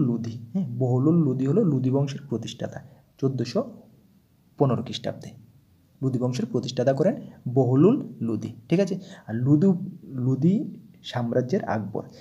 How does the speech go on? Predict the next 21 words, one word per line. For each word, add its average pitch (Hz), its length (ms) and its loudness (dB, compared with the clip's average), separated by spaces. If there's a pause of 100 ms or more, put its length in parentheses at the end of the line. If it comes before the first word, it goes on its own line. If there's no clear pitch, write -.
(160)
এই 147 100 6
যে 156 140 6
বহলুল 135 520 4
লুদি, 120 300 0 (400)
ওনাকে 120 280 -2
কিন্তু 156 220 -2
লুদি 135 280 2
সাম্রাজ্যের 131 440 -2 (140)
আকবরও 135 400 2 (180)
বলা 117 180 -6
হয়। - 200 -14 (540)
লুদি 139 180 0
সাম্রাজ্যের 143 400 2
আকবর 151 260 2
কাকে 147 220 0
বলা 156 180 2
হয়? 233 160 0 (280)
বহলুল 139 560 0
লুদিকে, 113 420 -10 (180)
ঠিক 170 120 0
আছে? 185 160 -4